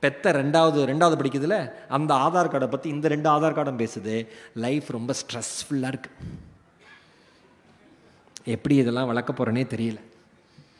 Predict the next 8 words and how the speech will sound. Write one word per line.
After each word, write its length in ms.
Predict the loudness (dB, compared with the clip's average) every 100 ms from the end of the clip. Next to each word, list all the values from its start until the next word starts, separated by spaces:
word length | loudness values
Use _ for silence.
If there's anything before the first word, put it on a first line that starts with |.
| _ _ -20 -20
ரொம்ப 160 | -14 -12
கஷ்டமா 460 | -12 -14 -6 -4 -4
இருக்கு. 180 | -4
எப்படி? 520 | -8 -4 -2 -2 -6 -18 -20 _ _ _ _ _ _ _ _ _ _ -20 -20 _ _ _
Not 180 | -6 -4
a 40 |
easy 360 | -2 -2 -2 -4
job. 220 | -2 -4